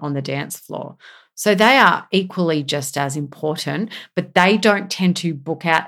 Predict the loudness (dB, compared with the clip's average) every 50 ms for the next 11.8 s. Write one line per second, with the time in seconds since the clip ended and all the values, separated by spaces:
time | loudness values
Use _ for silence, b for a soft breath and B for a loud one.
0 | _ -6 -6 -6 -6 -8 -14 _ -20 -8 _ -2 -2 -2 -2 _ -10 -10 -10 _
1 | _ _ _ _ b b b b b b _ 2 2 4 2 2 4 4 4 4
2 | 2 0 0 0 0 2 2 2 2 2 0 0 2 2 4 6 6 6 4 4
3 | 2 -2 -12 -20 -20 _ _ _ _ -6 -4 -2 0 0 -2 -2 -2 -2 -2 0
4 | 0 -2 -2 -2 -2 -2 -2 -2 -4 -8 -4 -4 -4 -2 -2 -2 -4 -4 -4 -8
5 | -12 _ -10 -4 -4 -2 -2 -4 -6 -6 -6 -6 -8 -6 -8 -10 -10 -12 -12 -16
6 | _ _ _ _ _ -6 -6 -6 -8 -10 -12 -12 -12 -12 -14 -16 -18 -16 -18 -18
7 | -18 _ b b b b b b b b b b b b b b b _ _ -2
8 | 2 4 6 8 8 8 8 8 8 8 8 6 4 2 -4 _ _ _ _ _
9 | _ _ 2 4 4 6 6 4 2 4 4 4 6 6 4 4 4 4 4 6
10 | 6 6 6 6 4 2 0 -2 -4 -6 -2 2 2 2 4 4 4 6 6 4
11 | 4 0 -6 -20 _ _ _ _ -2 0 0 0 0 -2 -4 -4